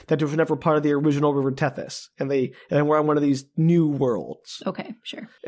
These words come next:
Speaker 1: But the, but in the end, they're like, "Yeah, maybe," or maybe they were just like, the river changed in the last three hundred years, or, you know, maybe they have a technological way of solving this problem that we don't know about 'cause they had flying spaceships. So who knows?
Speaker 2: Can you s-, could you see the portals before? Are they, like, physical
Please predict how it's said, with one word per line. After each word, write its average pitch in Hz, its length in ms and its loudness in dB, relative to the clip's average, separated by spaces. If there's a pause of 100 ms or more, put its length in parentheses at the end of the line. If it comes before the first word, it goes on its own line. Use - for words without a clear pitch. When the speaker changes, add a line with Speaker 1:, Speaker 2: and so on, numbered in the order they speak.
Speaker 1:
But 165 240 2
the, 160 160 4
but 160 120 -2
in 165 140 4
the 165 160 6
end, 147 140 0
they're 147 140 4
like, 147 180 0
"Yeah, 190 180 2
maybe," 170 380 4
or 156 200 2
maybe 160 380 4
they 156 140 2
were 160 120 4
just 147 240 0
like, 151 240 0
the 160 80 2
river 160 300 2
changed 147 320 0
in 143 60 -2
the 139 60 0
last 135 220 0
three 151 120 -2
hundred 135 240 -2
years, 127 420 -4
or, 135 420 0 (160)
you 160 160 4
know, 139 360 2
maybe 147 640 2
they 147 140 2
have 143 280 0 (120)
a 147 100 4
technological 147 840 0
way 147 120 4
of 135 80 0
solving 143 240 0
this 135 120 0
problem 135 220 0
that 139 100 -4
we 151 60 2
don't 139 140 0
know 151 160 4
about 135 300 0 (100)
'cause 139 300 0
they 143 120 0
had 143 220 0
flying 151 480 0
spaceships. - 560 -2
So 135 220 -2
who 147 80 0
knows? 143 100 2
Speaker 2:
Can 135 100 2
you 135 160 2
s-, - 460 -6
could 320 400 0
you 294 300 2
see 208 340 -2
the 247 140 -2
portals 277 540 -2
before? 285 500 -2
Are 262 60 -2
they, 208 160 -2
like, 196 280 -4
physical 202 760 -2